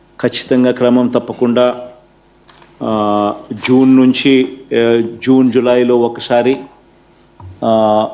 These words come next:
మళ్ళీ డిసెంబర్, జనవరి మాసాల్లో మరొక్కసారి, ఇలా ఆ ఆరు నెలలకు సంబంధించిన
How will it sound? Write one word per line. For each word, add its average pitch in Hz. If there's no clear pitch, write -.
మళ్ళీ 120
డిసెంబర్, 123
జనవరి 120
మాసాల్లో 117
మరొక్కసారి, 110
ఇలా 131
ఆ 131
ఆరు 123
నెలలకు 135
సంబంధించిన 123